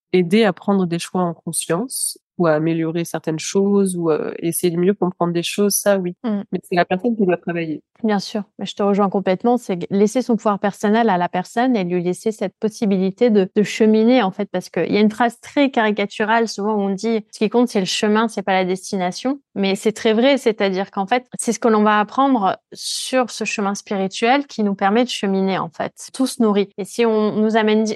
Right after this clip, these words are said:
Speaker 2: imaginons qu'on nous amènerait directement à la solution, déjà, comme le cheminement n'a pas été fait, cette solution va très souvent ne pas être incarnée et pas être juste. Mais en plus, si on nous donne la solution, bien souvent, c'est quelque chose qui vient de l'ego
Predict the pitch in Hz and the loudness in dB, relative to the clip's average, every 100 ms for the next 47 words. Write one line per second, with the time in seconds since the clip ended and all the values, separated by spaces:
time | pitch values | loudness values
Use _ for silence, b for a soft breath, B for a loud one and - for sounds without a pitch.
0 | - 240 233 226 240 262 254 220 208 214 | -2 0 2 2 2 0 0 -2 0 0
1 | 202 208 208 220 202 202 220 214 208 190 | 0 -2 -2 -2 -4 -4 -4 -2 -2 -4
2 | - 196 190 269 294 226 214 233 226 b | -6 -8 -6 -2 2 2 2 0 0 b
3 | b - 294 294 - 262 240 240 247 208 | b 0 2 2 2 2 2 2 2 0
4 | 214 214 208 208 226 220 _ - 214 233 | -4 -2 -4 -2 -2 -4 _ -8 -4 0
5 | 214 214 254 214 - - - 247 240 226 | 0 0 0 0 -2 -10 -6 -4 0 0
6 | 226 208 202 202 190 196 196 208 202 - | 2 0 -2 -6 -6 -4 -2 -2 -4 -6
7 | 170 - 190 202 311 - - 208 202 330 | -6 -6 -4 0 0 -2 -4 -2 0 0
8 | 320 240 214 208 240 226 196 - 202 196 | 0 2 2 2 2 2 -2 -4 -6 -6
9 | - 277 339 240 196 214 254 - 220 240 | -6 -6 -6 -6 -2 0 0 -2 -2 -2
10 | - - 220 208 220 277 302 226 214 196 | -2 -4 0 0 0 -2 -4 -2 0 2
11 | 196 196 233 285 | 2 2 0 0